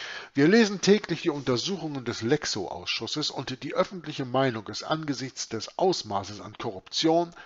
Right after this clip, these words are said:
Erpressung, Betrug und Schurkerei der Männer, die geschworen hatten, die Interessen von Recht und Ordnung zu schützen, fast gelähmt.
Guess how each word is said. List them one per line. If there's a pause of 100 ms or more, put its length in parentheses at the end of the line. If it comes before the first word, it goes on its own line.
(120)
Erpressung, (200)
Betrug (160)
und
Schurkerei
der
Männer,
die (220)
geschworen
hatten,
die
Interessen
von
Recht
und
Ordnung
zu
schützen, (380)
fast
gelähmt.